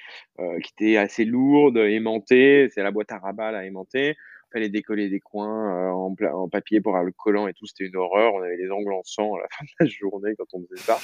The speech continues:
Euh, mais p-, pour de vrai, hein, on avait vraiment les ongles qui saignaient, euh, à force de décoller des petits coins qui rentrent sous les ongles. C'était horrible. Euh, enfin,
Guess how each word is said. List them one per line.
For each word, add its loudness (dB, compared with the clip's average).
Euh, 2
mais 2
p-, -12
pour 2
de 2
vrai, 6
hein, 0
on -4
avait -6
vraiment -2
les -2
ongles -4
qui -18
saignaient, -2
euh, 0
à -8
force 0
de -2
décoller 0
des 0
petits -10
coins 0
qui -10
rentrent -4
sous -12
les -4
ongles. -4
C'était -16
horrible. -6
Euh, -2
enfin, -10